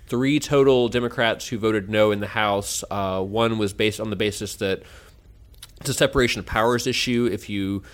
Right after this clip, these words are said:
essentially tell the governor that this has to be part of their budget, uh, going forward.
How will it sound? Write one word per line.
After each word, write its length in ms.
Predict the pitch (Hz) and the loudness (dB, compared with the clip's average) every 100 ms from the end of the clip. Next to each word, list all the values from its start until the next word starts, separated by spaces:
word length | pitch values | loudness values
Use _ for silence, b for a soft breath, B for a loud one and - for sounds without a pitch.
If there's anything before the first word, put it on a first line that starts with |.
| B B - | B B -8
essentially 360 | 101 120 98 | -6 -4 -4
tell 180 | 101 110 | 0 0
the 100 | 95 | 2
governor 460 | 104 101 107 104 101 | 0 2 2 0 0
that 460 | 98 95 - 101 | 0 -2 -4 -8
this 160 | 101 98 | -6 -2
has 200 | 107 90 | -4 -4
to 80 | 107 | -6
be 80 | 92 | -6
part 240 | - 98 | -2 0
of 80 | 92 | 0
their 100 | 90 | -4
budget, 460 | 95 95 95 92 - | -2 -2 -2 -4 -4
uh, 260 | 104 95 | -4 -4
going 280 | 95 104 98 | -2 -4 -4
forward. 580 | 95 110 101 101 98 92 | -6 -4 -2 -2 -2 -4